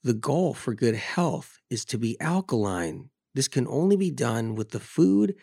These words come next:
liquids, and supplements we consume in their natural state and not altered.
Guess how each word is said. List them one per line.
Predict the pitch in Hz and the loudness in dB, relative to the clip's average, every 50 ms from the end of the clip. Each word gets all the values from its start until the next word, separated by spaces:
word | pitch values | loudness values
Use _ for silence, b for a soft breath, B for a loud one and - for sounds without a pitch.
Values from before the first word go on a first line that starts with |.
| b b b b | b b b b
liquids, | - 135 156 156 - 170 160 151 - - - | -2 0 0 0 0 0 0 0 -2 -4 -4
and | 127 113 107 | -4 -4 -4
supplements | - - - - 196 208 208 175 143 127 113 104 - - | -4 -4 -2 -2 -2 -2 -2 0 0 0 0 0 0 0
we | 120 113 | 0 0
consume | 107 - 120 113 104 - - - 220 247 214 139 113 101 - - - | 0 0 -2 -2 -2 -2 -2 2 2 4 4 4 4 2 -2 -6 -6
in | 143 127 117 | -6 -4 -4
their | 117 113 | -2 -2
natural | 113 127 143 156 165 180 180 - - 180 175 | 0 0 2 2 2 2 2 0 -2 -2 -2
state | - - - - - 170 165 127 - - | -2 -4 -6 -4 -2 -2 -2 -2 -4 -6
and | - 117 113 107 107 | -10 -10 -8 -6 -4
not | 107 104 104 120 | -2 -2 -2 -2
altered. | 151 190 233 254 247 - - 113 95 80 69 64 - | -2 -4 -4 -6 -8 -6 -4 -4 -4 -4 -4 -8 -12